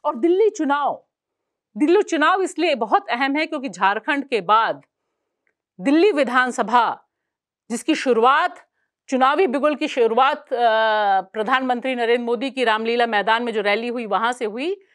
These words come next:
आप पाएंगे कि भाजपा के पास इस समय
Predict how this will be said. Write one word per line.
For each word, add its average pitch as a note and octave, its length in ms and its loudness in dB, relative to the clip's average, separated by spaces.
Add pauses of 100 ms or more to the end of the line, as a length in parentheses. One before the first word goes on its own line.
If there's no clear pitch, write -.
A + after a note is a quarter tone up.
(200)
आप C#4 200 2
पाएंगे G4 420 2
कि G#4+ 120 2
भाजपा A#3+ 520 0
के D4 160 0
पास B3+ 500 0
इस - 220 -2
समय D4 340 0